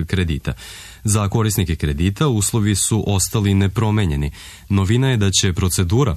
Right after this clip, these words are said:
odobravanja kredita biti znatno ubrzana.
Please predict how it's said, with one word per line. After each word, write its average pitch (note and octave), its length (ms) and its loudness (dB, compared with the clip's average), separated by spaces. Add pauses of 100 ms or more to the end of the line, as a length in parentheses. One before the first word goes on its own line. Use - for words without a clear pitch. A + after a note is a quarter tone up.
(120)
odobravanja F2+ 640 0
kredita F2 480 -2
biti G2 440 0
znatno D#2 560 -2
ubrzana. E2 520 -8